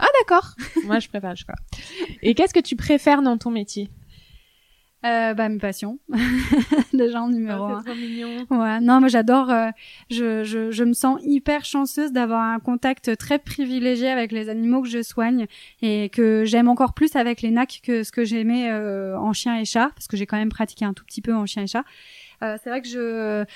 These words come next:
Speaker 2: je reçois quotidiennement des marques de confiance des animaux qui, qui me touchent, euh, tous les jours, voilà, et qui me, qui me plaisent tous les jours. Et puis c'est vrai que,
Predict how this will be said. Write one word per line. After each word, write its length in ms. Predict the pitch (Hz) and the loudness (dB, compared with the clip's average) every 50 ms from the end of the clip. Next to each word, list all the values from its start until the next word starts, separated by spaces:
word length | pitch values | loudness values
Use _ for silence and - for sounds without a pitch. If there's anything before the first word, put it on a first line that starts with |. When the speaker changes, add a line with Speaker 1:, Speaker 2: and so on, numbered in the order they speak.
| - - _ | -18 -18 _
Speaker 2:
je 160 | - 220 240 | 0 2 4
reçois 400 | 240 233 240 247 - - 269 269 | 4 4 4 2 4 4 2 2
quotidiennement 800 | - - - - 285 277 - - 254 247 254 247 240 247 262 269 | 2 0 0 0 0 0 0 -2 0 2 4 4 4 4 4 2
des 120 | 240 233 | 2 2
marques 360 | 226 226 226 247 254 - 269 | 2 2 2 0 -2 -2 -4
de 140 | 226 226 220 | -2 -2 -2
confiance 580 | 214 - 254 254 240 - - 269 277 285 277 247 | -2 0 0 -2 0 0 0 0 0 0 0 0
des 180 | 233 240 226 | -2 0 0
animaux 420 | 240 233 233 233 233 233 247 277 285 | 0 0 2 2 2 2 2 2 0
qui, 360 | - - 247 233 220 214 202 | -2 -2 -2 -2 -2 -2 -6
qui 160 | - - - | -6 -4 -2
me 260 | 220 220 220 214 214 | -2 0 0 -2 -2
touchent, 380 | 208 - 277 277 269 - - 247 | -2 0 0 0 0 0 -2 0
euh, 100 | 220 214 | 0 0
tous 160 | - - 277 | -2 -2 0
les 140 | 262 262 254 | 0 2 2
jours, 220 | 226 233 262 247 - _ | 0 0 -4 -6 -8 _
voilà, 260 | 233 226 220 208 233 233 | -8 -6 -4 -4 -4 -6
et 80 | 214 | -8
qui 160 | 202 - 226 | -8 -6 -4
me, 460 | 220 220 214 214 208 208 202 208 208 - - - - - | -2 -2 -2 -4 -4 -6 -6 -8 -10 -12 -16 -20 -20 -8
qui 100 | - - | -2 0
me 60 | 233 214 | 0 2
plaisent 200 | 262 269 285 - | 2 0 0 0
tous 100 | - 277 | 0 0
les 100 | 254 247 | 0 2
jours. 220 | 220 240 277 285 | 0 0 -2 -2
Et 60 | 254 220 | -2 -4
puis 140 | - - | -6 -10
c'est 140 | 220 - 233 | -8 -8 -6
vrai 160 | 214 226 254 | -4 -4 -4
que, 420 | - - 240 226 220 214 214 214 | -4 -2 -4 -4 -2 -4 -6 -8